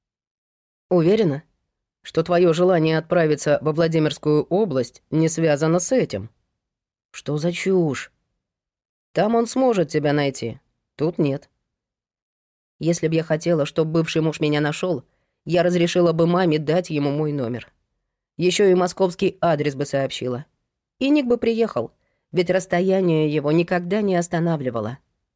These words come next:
"Уже Ник!" "Тоша, не порть мне настроение!" прорычала Варя. "Если я сказала, что пути назад нет,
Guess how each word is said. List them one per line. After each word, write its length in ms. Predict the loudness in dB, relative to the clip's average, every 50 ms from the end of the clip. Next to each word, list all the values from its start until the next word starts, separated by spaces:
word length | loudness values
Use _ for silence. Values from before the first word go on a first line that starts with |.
| _ _ _ _ _ _ _ _ _ _ _ _ -4
"Уже 480 | -2 -2 -2 -2 0 0 0 2 2
Ник!" 680 | 2 2 2 2 4 4 4 4 2 0 -4 -8 -18 _ _ _ _ _ _ _ _ _ _ _ _ _ _ _ _ _ _ _ _ _ _ _ _ _ _
"Тоша, 600 | -10 -8 -4 -4 -2 -2 -2 -4 -4 -4 -4 -6 -6 -2
не 240 | 0 2 4 2 2
порть 520 | 0 _ -2 0 2 2 2 2 2 2
мне 280 | 2 2 4 4 4 4
настроение!" 1000 | 2 2 0 0 2 2 2 2 2 2 2 2 2 2 2 0 0 -2 -4 -6 _ _ _ _ _ _ _ _ _ -8
прорычала 540 | -4 -2 0 0 0 -2 -2 -2 0 0 0
Варя. 380 | 0 -2 -2 -4 -4 -6 -8 -12 _ _ _ _ _ _ _ _ _ _ _ _ _ _ -10
"Если 320 | -4 -2 -2 -2 0 0 0
я 120 | 0 0
сказала, 480 | 0 -2 -2 -2 0 0 0 2 0 0
что 180 | 0 -2 -2
пути 260 | 0 0 0 0 2
назад 320 | 0 0 0 0 -2 0 0
нет, 280 | 0 -2 -2 -4 -6